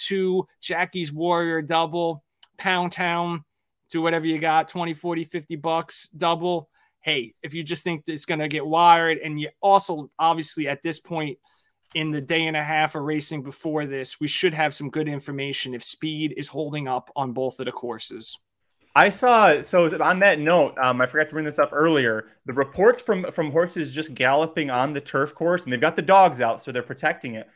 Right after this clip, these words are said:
Speaker 2: The turf course is getting chewed up just from horses galloping over. So if the turf course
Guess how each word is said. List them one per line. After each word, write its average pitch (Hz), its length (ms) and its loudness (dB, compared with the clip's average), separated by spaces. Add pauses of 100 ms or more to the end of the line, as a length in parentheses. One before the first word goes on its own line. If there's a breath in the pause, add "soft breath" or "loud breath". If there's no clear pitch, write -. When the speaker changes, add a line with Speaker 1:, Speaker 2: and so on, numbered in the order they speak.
(120)
Speaker 2:
The 143 80 -2
turf 226 280 -2
course 247 220 4
is 156 100 -8
getting 139 260 -2
chewed 156 320 0
up 127 240 2
just 143 160 -8
from 165 100 -8
horses 131 400 -4
galloping 120 540 0
over. 113 240 0
So 123 220 0
if 123 100 -2
the - 100 -4 (240)
turf 262 240 -2
course 147 380 0